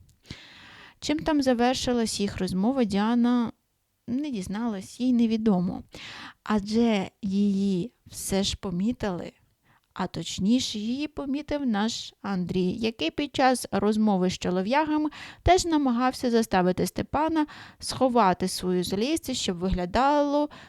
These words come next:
зовні, що все спокійно і красиво, а в переривах то ходив шукати собі вже безуспішно якусь дівчину, адже ще з тих часів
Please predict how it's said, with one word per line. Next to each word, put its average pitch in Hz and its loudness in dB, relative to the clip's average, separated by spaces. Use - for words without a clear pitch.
зовні, 247 8
що 185 0
все 202 -2
спокійно 262 0
і 277 6
красиво, 185 -2
а 190 2
в 180 0
переривах 269 4
то 277 0
ходив 269 0
шукати 180 0
собі 190 -4
вже - 0
безуспішно 202 -2
якусь 269 0
дівчину, 202 0
адже 208 0
ще 196 -2
з - -8
тих - -4
часів 190 -4